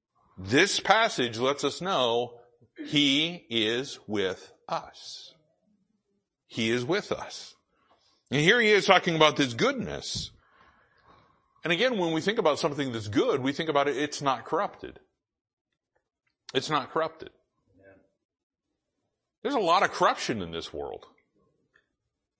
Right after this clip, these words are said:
There's a lot of corruption in government. I mean, I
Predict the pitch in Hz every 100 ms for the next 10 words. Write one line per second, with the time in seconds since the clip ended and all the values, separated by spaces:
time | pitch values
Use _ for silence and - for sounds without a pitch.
0 | _ _ _ _ _ _ _ _ _ 196
1 | 240 214 165 - 175 - 139 117 110 143
2 | 202 233 285 - _ _ _ _ _ _
3 | _ - 104